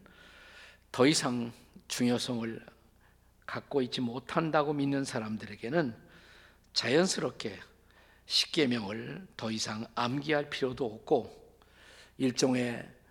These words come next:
구약적 교훈으로만 간주하는 성도들도 생겨나게 되었습니다. 이런 입장을 가리켜 신학에서는 율법 폐기론자 혹은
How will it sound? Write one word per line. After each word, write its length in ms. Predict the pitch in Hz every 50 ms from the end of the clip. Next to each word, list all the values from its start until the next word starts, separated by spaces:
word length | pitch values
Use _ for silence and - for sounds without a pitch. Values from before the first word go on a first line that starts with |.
| _ _ _
구약적 1040 | - - - 135 135 156 165 - - - - - 165 165 156 - - - - - -
교훈으로만 800 | - - 139 123 117 156 139 135 127 127 117 120 120 117 120 117
간주하는 640 | - - 131 123 139 139 156 147 139 147 151 160 160
성도들도 1000 | 156 - 135 120 113 107 113 107 - - 104 101 - 123 139 160 180 180 - - - - - - - - - _
생겨나게 840 | - - - - 139 123 113 127 113 101 95 92 92 107 120 135 143
되었습니다. 720 | - 123 110 101 - - - 104 85 - - - - - _ _ _ _ _ _ _ _ _ _ _ - - - - - - - - - - - - -
이런 260 | 127 139 160 180 185
입장을 460 | 170 165 170 - - 180 190 190 175
가리켜 580 | 147 131 127 127 - - 143 127 127 127 - -
신학에서는 1000 | 127 - - - 151 127 117 107 120 113 - 120 113 113 127 156 170 160 - 113
율법 960 | 110 117 127 135 147 143 143 - 160 156 156 - - - - - - - _
폐기론자 1120 | - - - 175 170 170 160 160 156 160 143 131 120 113 113 110 110 - 113 107 - - - - - - - - - - - - - - - _ _ _ -
혹은 360 | - 127 117 120 107 110